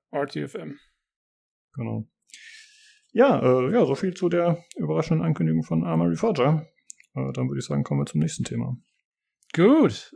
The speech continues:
Speaker 1: äh, ja, das nächste Thema <laughs> habe ich eingebracht. <laughs> Denn, also wir haben ja eigentlich mal gesagt hier im Podcast, äh, dass wir, äh, ja, eigentlich nicht mehr über Activision und seine diversen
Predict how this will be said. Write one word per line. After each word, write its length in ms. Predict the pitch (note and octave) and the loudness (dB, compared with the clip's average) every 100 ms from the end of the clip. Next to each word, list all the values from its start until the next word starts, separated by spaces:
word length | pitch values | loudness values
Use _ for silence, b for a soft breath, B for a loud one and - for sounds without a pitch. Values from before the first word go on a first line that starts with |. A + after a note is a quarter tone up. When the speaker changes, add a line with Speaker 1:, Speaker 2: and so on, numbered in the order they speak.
| - | 0
Speaker 1:
äh, 320 | D#3+ D#3 D#3 | 4 6 6
ja, 280 | C#3 A3 A#3+ | 6 6 6
das 160 | D#3+ - | 0 -4
nächste 240 | G#3 A3+ | -4 -4
Thema 480 | - F3+ G#3+ B3 - _ - | -2 0 0 -2 -8 _ -2
<laughs> 680 | C3 - D#3+ D#3+ - E3 - | -2 2 0 0 -4 -4 0
habe 280 | D#3 D#3+ A3+ | 2 2 0
ich 160 | - | -4
eingebracht. 680 | D#3+ D3+ C#3 C#3+ D3+ - _ | -8 -8 -8 -8 -8 -14 _
<laughs> 1040 | - - - - - - D#3 - - D3+ - _ _ _ _ _ _ - _ B G#3 G3+ B B B | -2 0 -2 2 4 6 4 4 4 2 -4 _ _ _ _ _ _ -20 _ B -8 -8 B B B
Denn, 500 | D3+ F#3+ A#3+ A3 C4+ - | 6 10 10 10 6 6
also 240 | F3 F3+ | 4 8
wir 140 | F#3 | 6
haben 160 | F#3+ A#3+ | 6 4
ja 160 | G3+ F3+ | 4 6
eigentlich 440 | A#3+ D4+ G#3 F3 | 6 8 4 2
mal 140 | F3 | -2
gesagt 320 | D#3+ D#3+ D#3+ - | 0 0 0 0
hier 100 | F3 | -4
im 80 | |
Podcast, 680 | E3+ F3 E3+ F#3+ A#3+ - - - | -2 -6 -4 -4 -4 -6 -20 -6
äh, 200 | F3 E3+ | 0 0
dass 380 | D3+ F#3 F#3 F3 | 4 2 2 -4
wir, 480 | F#3+ G#3 A#3 C#4+ D#4 - - | 4 6 6 2 -4 -12 0
äh, 800 | G3+ G3 G3+ G#3 G#3 G#3 G#3+ A3 _ B B B B B B B B B B B B _ | 4 8 8 6 6 4 2 -2 _ B B B B B B B B B B B B _
ja, 380 | F#3 B3 B3+ E3+ | 8 8 8 6
eigentlich 320 | F3 A3 A3+ | 6 8 8
nicht 220 | - C4 - | 6 6 6
mehr 80 | A#3+ | 6
über 200 | G#3 A3 | 6 2
Activision 640 | G#3+ A3+ G3+ A3 A3+ A3+ | 2 2 2 2 2 0
und 160 | G3 F#3 | 0 4
seine 300 | F#3+ F#3 F3 | 4 4 2
diversen 960 | D#3 E3 D#3+ G3 B3+ A3+ G3+ E3 C#3+ | -2 2 4 6 6 6 6 6 2